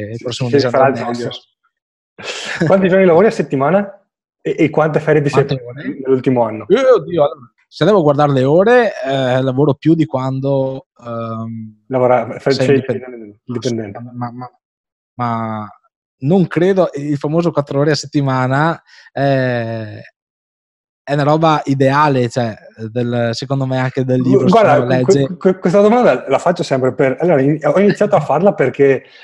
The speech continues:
Speaker 2: appunto, eh, se, se tu segui l'internet c'è il mito, no, del, eh,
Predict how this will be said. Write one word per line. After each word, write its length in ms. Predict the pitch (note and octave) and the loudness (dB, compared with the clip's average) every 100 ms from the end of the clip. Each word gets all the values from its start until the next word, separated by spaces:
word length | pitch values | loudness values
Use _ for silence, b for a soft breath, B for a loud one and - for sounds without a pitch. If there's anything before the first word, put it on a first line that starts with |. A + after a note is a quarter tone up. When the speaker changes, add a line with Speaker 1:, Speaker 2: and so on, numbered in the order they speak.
| B - | B -18
Speaker 2:
appunto, 580 | F#2+ - C3 G#2 E2 - | -10 -2 -2 -4 -12 -14
eh, 340 | G2+ F#2+ G2 | -14 -12 -12
se, 180 | F#2 - | -14 -18
se 160 | - - | -18 -6
tu 100 | C#3+ | -4
segui 560 | - C#3+ C3 B2 A#2 D3+ | 0 2 2 2 0 0
l'internet 960 | C#3 D#3 D#3+ D3+ D#3+ F3 F3 F3 F3+ | 2 4 4 2 2 2 0 0 -2
c'è 180 | F3 C3+ | 0 2
il 140 | C#3 | 4
mito, 460 | C#3+ D3 C#3 D3 D3+ | 4 4 2 2 2
no, 220 | C3 B2+ | 2 0
del, 400 | A2 A#2+ A#2 A#2 A2+ | 0 -2 -2 -4 -6
eh, 600 | A2 A2 G#2 G2+ G2 | -8 -10 -8 -8 -12